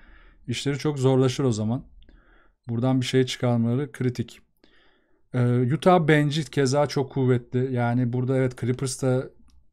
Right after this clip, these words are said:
çok iyi iş çıkardı bench konusunda. Rondo'dan katkı aldı, Mann'den katkı aldı ama bir yandan da Dallas'a karşı Beverly'yi oynatmamak zorunda kaldı. Çünkü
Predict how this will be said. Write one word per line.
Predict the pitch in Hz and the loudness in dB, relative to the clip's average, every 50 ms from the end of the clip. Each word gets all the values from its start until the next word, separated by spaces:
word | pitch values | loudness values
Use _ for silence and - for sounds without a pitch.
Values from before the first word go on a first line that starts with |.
| _ _ - - - - - _ 165 | _ _ -20 -20 -20 -20 -20 _ -18
çok | - - - 131 123 - | -12 -4 -4 -4 -2 0
iyi | 147 135 | 0 0
iş | 127 127 - | 0 0 -4
çıkardı | - - - 123 123 123 127 131 135 131 135 - - - - - - | -8 -4 -2 -2 0 0 0 0 -2 -2 -4 -8 -16 -20 -20 -10 -8
bench | 117 110 110 - | -6 -6 -6 -8
konusunda. | - - 120 117 110 - - 117 113 110 117 117 | -6 -4 -4 -4 -4 -4 -4 -4 -2 -2 -2 -2
Rondo'dan | 113 120 123 123 120 120 120 120 120 120 120 | 0 0 2 2 2 0 0 0 -2 -2 -2
katkı | - 127 120 120 - - 123 | -2 -4 -4 -6 -4 -4 -4
aldı, | 123 120 120 123 | -2 -2 0 0
Mann'den | 123 123 123 123 123 120 123 123 120 | 2 2 2 2 2 2 0 -2 -2
katkı | - 127 120 120 - - 127 | -2 -6 -6 -6 -6 -4 -2
aldı | 120 120 123 160 | -2 -2 -2 -2
ama | 156 139 147 156 156 - - - - - - | -4 -2 -4 -4 -6 -8 -18 -20 -20 -8 -2
bir | 127 | 0
yandan | 139 147 143 139 135 135 135 131 135 135 | 2 2 2 2 2 2 2 0 0 0
da | 160 160 160 156 143 127 | 0 -2 -2 -4 -4 -2
Dallas'a | 127 131 131 135 131 127 - 131 123 | 0 0 0 0 -2 -2 -4 -6 -4
karşı | 131 131 131 127 143 131 117 | -2 -2 0 -2 -2 -2 0
Beverly'yi | 135 131 135 127 135 127 120 123 131 139 | 2 2 4 2 2 2 2 2 2 2
oynatmamak | 131 127 123 127 127 131 139 131 123 120 120 120 | 2 2 2 2 0 -2 -2 0 0 0 0 -2
zorunda | - 123 120 113 117 117 123 120 | -4 -4 -4 -2 -2 -2 -4 -4
kaldı. | - 120 110 107 104 107 113 - | -4 -6 -6 -6 -6 -8 -10 -6
Çünkü | - 110 104 - - 113 120 - | -6 -8 -6 -4 -6 -6 -6 -6